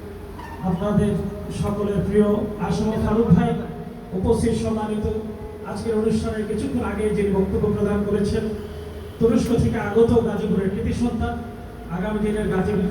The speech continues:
গাজীপুরের জননেতা অধ্যাপক হাফিজুর রহমান, উপস্থিত সম্মানিত শহীদ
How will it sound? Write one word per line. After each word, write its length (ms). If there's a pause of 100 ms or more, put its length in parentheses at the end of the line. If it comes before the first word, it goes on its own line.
(100)
গাজীপুরের 480 (500)
জননেতা 480 (480)
অধ্যাপক 400 (640)
হাফিজুর 440
রহমান, 300 (680)
উপস্থিত 440 (760)
সম্মানিত 380 (140)
শহীদ 240